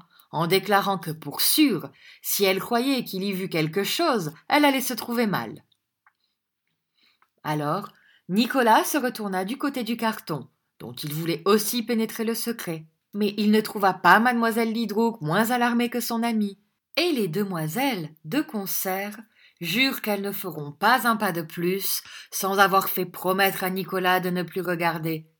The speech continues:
ni carton ni panier. Enfin, Nicolas capitule et s'engage à ne plus se montrer si curieux, et l'on se remet en route.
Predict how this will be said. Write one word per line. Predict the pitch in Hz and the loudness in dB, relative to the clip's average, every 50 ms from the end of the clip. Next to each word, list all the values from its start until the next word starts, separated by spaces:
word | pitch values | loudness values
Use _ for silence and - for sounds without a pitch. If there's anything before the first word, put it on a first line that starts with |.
| _ _ - | _ _ -10
ni | 156 156 196 277 294 | -6 -2 -2 -2 0
carton | 285 285 262 247 - - - 214 202 214 | 0 -2 -4 -4 -6 -6 -6 -4 -2 -2
ni | 233 277 294 | -2 -2 -2
panier. | - 311 302 269 208 160 123 - - _ _ _ _ _ _ _ _ _ _ _ _ _ _ _ _ _ _ _ _ _ _ _ _ _ _ - | -2 -2 0 0 -2 -4 -6 -8 -12 _ _ _ _ _ _ _ _ _ _ _ _ _ _ _ _ _ _ _ _ _ _ _ _ _ _ -2
Enfin, | 240 254 247 - - - 214 214 233 254 - - _ _ - | -2 -2 -2 -2 0 2 2 2 0 -2 -6 -12 _ _ -8
Nicolas | 165 190 214 208 208 220 214 214 208 | -4 -4 -2 -2 -2 0 0 0 0
capitule | 208 208 202 202 202 202 202 - - 294 330 311 | 0 -2 -4 -4 -6 -8 -8 -6 -2 -2 0 0
et | 262 233 | 0 -2
s'engage | - - 208 196 202 233 226 214 190 | -4 -4 -6 -4 -2 -2 -2 -2 -2
à | 190 | -2
ne | 175 175 165 | -2 -2 -4
plus | 160 - - 339 359 | -4 -4 -4 -2 -2
se | - - | -2 -4
montrer | 285 254 247 233 226 - 247 247 | -6 -6 -6 -6 -6 -6 -6 -4
si | 233 - - 247 214 | -4 -4 -6 -8 -8
curieux, | - 240 247 233 220 202 196 180 180 _ _ _ _ | -6 -4 -2 -2 0 0 -2 -4 -6 _ _ _ _
et | - 202 208 | 2 4 4
l'on | 202 196 196 | 4 2 -2
se | 190 - 208 | -2 -2 -2
remet | 196 185 208 208 226 214 | 0 2 2 2 4 2
en | 180 156 156 | 2 0 0
route. | 160 123 - _ _ - - | -4 -8 -14 _ _ -12 -12